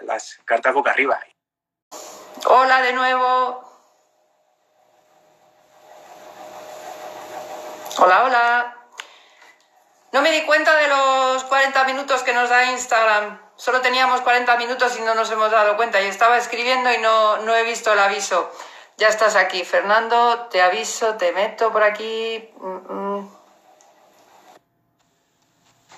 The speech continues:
Speaker 2: Vale, ya te he invitado, Fernando. Perdona que no te avisé.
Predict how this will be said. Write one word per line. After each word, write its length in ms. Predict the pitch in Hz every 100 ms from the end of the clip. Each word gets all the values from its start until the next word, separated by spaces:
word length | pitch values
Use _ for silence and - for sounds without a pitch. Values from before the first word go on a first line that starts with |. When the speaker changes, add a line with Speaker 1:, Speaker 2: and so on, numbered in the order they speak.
| -
Speaker 2:
Vale, 320 | - 185 - - -
ya 160 | 214 220
te 80 | 240
he 20 |
invitado, 420 | 233 240 202 185
Fernando. 600 | 185 185 208 208 175 - _ _
Perdona 400 | 226 254 277 285
que 100 | 269
no 120 | 269
te 80 | 277
avisé. 640 | 269 262 - 262 247 -